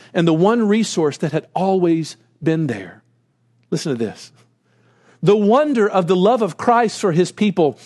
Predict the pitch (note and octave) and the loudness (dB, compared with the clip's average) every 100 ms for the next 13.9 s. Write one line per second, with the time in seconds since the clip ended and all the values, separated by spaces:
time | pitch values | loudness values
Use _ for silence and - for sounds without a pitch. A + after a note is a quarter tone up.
0 | - - G#3+ F#3 G3 B3 C#4+ E3+ F#3 G3 | -10 0 0 2 2 4 2 2 0 0
1 | - G3+ F3 G#3 A#3+ - - B3 F#3 - | 2 2 4 2 2 -2 0 0 0 -4
2 | - - A3+ G#3+ - A#3 A3 - D3+ F#3+ | -18 -4 0 0 2 0 0 -4 -2 2
3 | G#3+ F3+ F3+ F3 F#3 F3 - - G#3+ F#3 | 2 0 0 2 2 0 -2 -2 0 0
4 | A#2 F#2+ _ _ _ _ _ - - - | 0 -6 _ _ _ _ _ -20 -16 0
5 | E3 E3+ A#3+ G3 A3+ G#3 A#3+ C#4 A#3 - | 2 4 0 2 2 4 4 2 -2 0
6 | C#4+ C4+ - A3+ A3 - C#4 A#3+ - G3+ | 2 2 -2 -2 0 2 0 0 0 -2
7 | - _ _ _ _ _ - - C#4+ D#4+ | -2 _ _ _ _ _ -12 -4 0 2
8 | G3 - C#3 G#2 F2 - _ _ _ _ | 0 0 -2 -4 -10 -16 _ _ _ _
9 | _ _ _ _ _ _ _ - B3+ D4+ | _ _ _ _ _ _ _ -2 2 4
10 | D#4+ A3 F#3+ E3 C#3 D#3 D#3 E3 E3+ F#3+ | 2 0 0 2 2 2 2 2 2 2
11 | A#3 F#3+ A#2 G2+ _ _ - G3+ G3 - | 2 0 -2 -8 _ _ -4 0 0 0
12 | B3+ C#4+ C4 - E3 F#3 G3+ G#3 A3 F#3 | 2 2 2 2 4 4 4 2 2 2
13 | A3+ A3 B3+ D4+ F#3 D3 G2+ F#2 | 2 2 2 0 0 -2 -2 -12